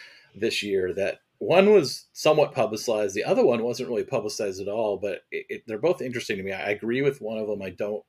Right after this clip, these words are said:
necessarily agree with the other one, uh, and I'll get to that. So the first one is they separated their recruiting, the, that's right. So they kinda divided their staff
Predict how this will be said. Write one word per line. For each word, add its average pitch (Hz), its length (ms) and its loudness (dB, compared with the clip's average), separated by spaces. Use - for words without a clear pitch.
necessarily 98 480 -4
agree 98 100 -4
with 95 120 -8
the 101 100 -4
other 98 120 -2
one, 92 320 -8
uh, 101 120 -16
and 98 100 -12
I'll 95 60 -8
get 98 160 -6
to 104 80 -6
that. 95 160 -6
So - 100 -8
the 98 80 -8
first 185 320 2
one 117 280 0
is 113 480 0
they 135 640 2
separated 190 960 4
their 120 640 0
recruiting, 147 760 -4
the, 117 340 0
that's - 160 -4
right. 104 200 0
So - 120 -6
they 135 80 4
kinda 180 280 0
divided 123 400 2
their 107 100 0
staff 98 500 -8